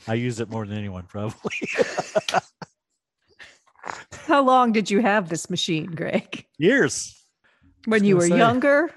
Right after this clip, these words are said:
Speaker 2: or
Speaker 1: Yeah, younger.
Speaker 2: college?
Speaker 1: Very younger.
Speaker 2: Anyway, there is a woman soaking in the bathtub.
Speaker 1: <laughs>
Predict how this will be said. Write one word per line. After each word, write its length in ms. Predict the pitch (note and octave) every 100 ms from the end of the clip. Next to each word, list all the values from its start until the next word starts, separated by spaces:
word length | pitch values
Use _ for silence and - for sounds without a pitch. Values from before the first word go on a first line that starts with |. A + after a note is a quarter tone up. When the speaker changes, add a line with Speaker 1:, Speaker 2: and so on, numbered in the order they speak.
| -
Speaker 2:
or 60 | A3+
Speaker 1:
Yeah, 260 | F3 C#3+ G#2+
younger. 460 | C3+ D#3+ B2 A2+ _ _ _ _
Speaker 2:
college? 600 | - E3+ D#3+ D3+ - - - - -
Speaker 1:
Very 240 | B2 B2+ A#2
younger. 460 | E2 D#2 D#2+ E2 _ _ _ _ _ _ _ -
Speaker 2:
Anyway, 420 | A#3+ A3 F3+ F3
there 180 | F#3 G#3
is 140 | A3
a 120 | A3 G3
woman 420 | F#3 A3 G3 F#3+
soaking 540 | - A#3 G3 F#3+ F3
in 120 | F3
the 80 | E3+
bathtub. 720 | D#3+ E3+ G#3 - G#3+ D#3 D#3+
Speaker 1:
<laughs> 60 | -